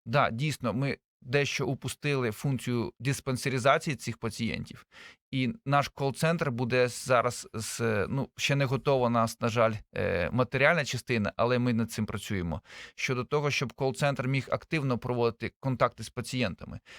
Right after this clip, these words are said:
Ті пацієнти, які були в нас, він має віддзвонюватись їм, відслідковувати, чи пацієнт приймає лікування так, як йому було рекомендовано. Щоб пацієнту нагадувати, коли в нього наступний курс, там,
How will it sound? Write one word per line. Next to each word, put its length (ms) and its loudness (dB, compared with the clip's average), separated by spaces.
Ті 120 -4
пацієнти, 400 -2
які 200 -2
були 300 2
в 60 0
нас, 280 -2
він 160 -2
має 380 2
віддзвонюватись 840 -2
їм, 100 0
відслідковувати, 840 0
чи 200 -6
пацієнт 420 -2
приймає 420 2
лікування 600 0
так, 260 -4
як 120 -12
йому 120 2
було 240 0
рекомендовано. 760 -2
Щоб 220 -4
пацієнту 640 -4
нагадувати, 840 4
коли 260 -2
в 40 0
нього 280 0
наступний 480 -2
курс, 300 -6
там, 180 -8